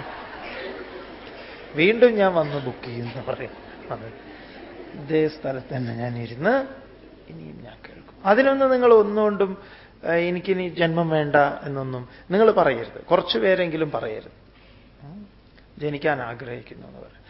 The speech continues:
കാരണം ഈ വിശ്വം കണ്ട് മതിയായിട്ടില്ല. ടാഗോറിനോട് പറയുന്നില്ലേ, "ഓ, അങ്ങേക്ക് ഇനി എന്താണ്, എനിക്കെല്ലാം കഴിഞ്ഞില്ലേ?" എന്ന് ടാഗോർ പറഞ്ഞു, "പോരാന്ന്" പറഞ്ഞു. "എനിക്ക് ഇനിയും, എൻ്റെ കവിതകളൊക്കെ ആരംഭിക്കുന്നേ ഉള്ളൂ" എന്ന് പറയാം.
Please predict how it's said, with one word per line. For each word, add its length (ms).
കാരണം 140
ഈ 100
വിശ്വം 340
കണ്ട് 340
മതിയായിട്ടില്ല. 680
ടാഗോറിനോട് 480
പറയുന്നില്ലേ, 520
"ഓ, 140
അങ്ങേക്ക് 400
ഇനി 140
എന്താണ്, 420
എനിക്കെല്ലാം 1800
കഴിഞ്ഞില്ലേ?" 520
എന്ന് 140
ടാഗോർ 280
പറഞ്ഞു, 240
"പോരാന്ന്" 500
പറഞ്ഞു. 280
"എനിക്ക് 840
ഇനിയും, 280
എൻ്റെ 220
കവിതകളൊക്കെ 600
ആരംഭിക്കുന്നേ 720
ഉള്ളൂ" 220
എന്ന് 120
പറയാം. 260